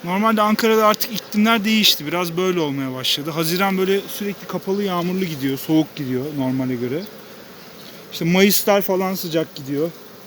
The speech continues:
Bazen Mart'ta sıcak oluyor, Nisan çok soğuk oluyor. Nisan'da kar yağabiliyor. Yani o kadar dengesizleşti ki iklim.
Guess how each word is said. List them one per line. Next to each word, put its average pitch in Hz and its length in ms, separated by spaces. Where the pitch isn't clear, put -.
Bazen 180 420
Mart'ta 180 420
sıcak 175 360
oluyor, 175 220
Nisan 180 440
çok 170 220
soğuk 147 300
oluyor. 135 260
Nisan'da 170 460
kar 165 280
yağabiliyor. 139 480
Yani 156 160
o 156 100
kadar 208 360
dengesizleşti 208 760
ki 220 160
iklim. 226 340